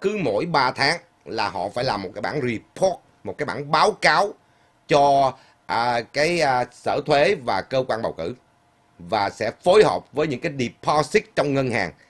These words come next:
để mà kiểm tra, để mà đối chiếu. Do đó, tất cả những cái tiền mà đóng góp tranh cử đều được giám sát chặt chẽ bởi Ủy ban bầu cử.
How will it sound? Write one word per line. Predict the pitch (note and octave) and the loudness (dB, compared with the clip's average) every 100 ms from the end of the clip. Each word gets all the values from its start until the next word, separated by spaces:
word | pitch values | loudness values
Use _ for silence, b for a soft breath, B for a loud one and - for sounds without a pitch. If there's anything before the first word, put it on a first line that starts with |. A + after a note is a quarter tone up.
| b | b
để | A#2+ G2+ G2 B2+ | -4 -2 0 -2
mà | C3 F#2 | -4 -6
kiểm | - G2+ | -6 -8
tra, | C3+ A2 G2+ | -4 -2 -2
để | G2 A2+ | -4 -6
mà | C#3 F#2+ F#2 b b b | -4 -6 -8 b b b
đối | D3 G3 | 2 4
chiếu. | F#3 - _ _ _ _ _ | 0 0 _ _ _ _ _
Do | C#3 C3+ | 0 2
đó, | C3+ F3+ - b b b b | 4 4 0 b b b b
tất | B3 - | 2 2
cả | - G2+ | -2 0
những | C#3+ D3+ | -2 -4
cái | F3+ - _ | -6 -8 _
tiền | D3+ A#2+ A2 | 2 4 2
mà | G#2+ | -4
đóng | C3+ F#3+ | -4 -2
góp | E3+ - | -4 -2
tranh | C#3 B2 | -2 -2
cử | F#2+ F#2+ C#4 _ _ | -2 -4 -8 _ _
đều | B2 B2 | 0 2
được | A2+ G#2 | 2 0
giám | C3+ D#3+ G3 | 0 0 0
sát | - G3 - - | -2 -2 -2 -4
chặt | D3 - | -4 -4
chẽ | G#2 F#2 A#2+ | -6 -2 -2
bởi | C3 A#2 | -4 -6
Ủy | G2+ C3 | -4 -4
ban | A2 | -4
bầu | F2+ | -6
cử. | D2 D#2+ | -8 -10